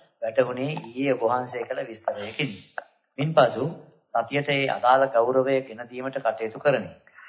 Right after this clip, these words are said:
වෙනදා ආනපා-, ආනාපානයෙන් සමාධියට ගිය විට වැඩ නොකැඩී එන සිතුවිලි දැක ඇත්තෙමි. එහෙත් ඊයේ පාඩමින් පසු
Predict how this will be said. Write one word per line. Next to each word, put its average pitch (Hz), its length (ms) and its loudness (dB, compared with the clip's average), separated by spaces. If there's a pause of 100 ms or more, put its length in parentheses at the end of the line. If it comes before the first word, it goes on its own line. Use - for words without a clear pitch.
(220)
වෙනදා 139 460 2
ආනපා-, 131 540 2
ආනාපානයෙන් 127 800 2
සමාධියට 131 600 -2
ගිය 113 240 -4
විට 117 220 -8
වැඩ 127 240 0
නොකැඩී 131 500 -2
එන 127 160 -6
සිතුවිලි 123 500 -12
දැක 117 220 0
ඇත්තෙමි. 120 500 -2 (1400)
එහෙත් 165 200 0 (120)
ඊයේ 151 340 -2
පාඩමින් 131 580 4
පසු 123 320 2